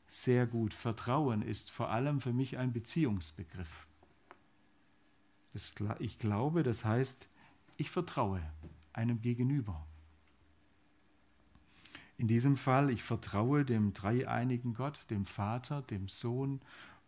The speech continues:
und dem Heiligen Geist. Wer glaubt, der rechnet ganz fest mit dem, dem sein Vertrauen gilt, der, der, der vertraut. Das erleben wir ja bei diesem Hauptmann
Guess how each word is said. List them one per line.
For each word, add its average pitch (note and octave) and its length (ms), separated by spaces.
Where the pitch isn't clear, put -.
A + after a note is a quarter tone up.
und C#3 400
dem B2 260
Heiligen G#2+ 500
Geist. F#2 600
Wer A#2+ 180
glaubt, D3+ 600
der A#2 260
rechnet D3 580
ganz D#3 400
fest D#3+ 440
mit B2 280
dem, C#3+ 360
dem B2 180
sein B2 260
Vertrauen B2 680
gilt, D#3+ 420
der, A#2 220
der, A#2+ 180
der D3+ 100
vertraut. - 760
Das B2 180
erleben E3 420
wir D#3 80
ja C#3+ 100
bei D3 160
diesem C3 460
Hauptmann D3 600